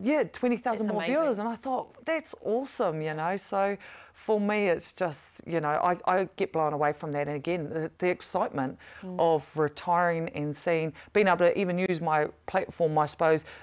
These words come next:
Speaker 1: in retirement to help promote their game. You know, I'm still gonna keep pushing the game and pushing the Kiwi Ferns, um, and, and what they, they're setting out to do. And that's,
Speaker 2: Mm.
Speaker 1: um, in the immediate future is to win the next World Cup.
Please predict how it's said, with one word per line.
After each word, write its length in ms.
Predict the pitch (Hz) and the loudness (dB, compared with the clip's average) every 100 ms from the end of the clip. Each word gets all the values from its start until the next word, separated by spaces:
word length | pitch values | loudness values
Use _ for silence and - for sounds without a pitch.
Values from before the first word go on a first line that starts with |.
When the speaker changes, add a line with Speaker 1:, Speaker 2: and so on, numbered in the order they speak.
| - 185 | -2 2
Speaker 1:
in 100 | 170 | 2
retirement 500 | 151 - 196 208 - | 2 4 4 4 0
to 80 | 170 | -2
help 160 | 170 | 0
promote 320 | 170 156 147 | 0 2 2
their 100 | 165 | 4
game. 240 | 156 151 160 | 6 4 4
You 140 | 165 | 4
know, 100 | 156 | 4
I'm 80 | 165 | 2
still 180 | - 214 | 0 2
gonna 160 | 175 | 2
keep 200 | 165 190 - - | 0 -4 -6 -2
pushing 300 | 190 - 180 | 0 2 2
the 80 | 165 | 4
game 280 | 160 160 165 | 4 4 2
and 80 | 160 | 0
pushing 280 | 185 - 170 | -4 -2 -2
the 80 | |
Kiwi 260 | - 165 156 | -2 -2 -2
Ferns, 440 | - 160 156 156 - - - | 2 2 2 -2 -10 -18 -6
um, 240 | - 160 160 | 0 4 4
and, 240 | - 180 175 | 4 2 2
and 220 | - 170 165 | 2 2 4
what 220 | 170 - | 2 4
they, 300 | 160 156 - - | 4 4 2 0
they're 140 | 160 | 0
setting 280 | - 165 151 | 2 -2 0
out 140 | 143 - | -2 -2
to 80 | |
do. 100 | 156 | 0
And 220 | 175 156 147 | 2 2 0
that's, 240 | 208 190 | -4 -6
Speaker 2:
Mm. 80 | 190 - - - | -10 -14 -20 -2
Speaker 1:
um, 220 | - 160 - | 4 4 4
in 100 | 165 | 4
the 20 | |
immediate 360 | 147 156 156 151 | 4 4 4 2
future 280 | - 175 160 | -2 -2 -2
is 100 | 147 | -2
to 100 | 170 | -4
win 300 | 160 156 156 | -2 -2 -2
the 80 | 165 | -2
next 240 | 160 165 - | -2 -2 -2
World 160 | 156 | -2
Cup. 220 | - 220 | 0 -6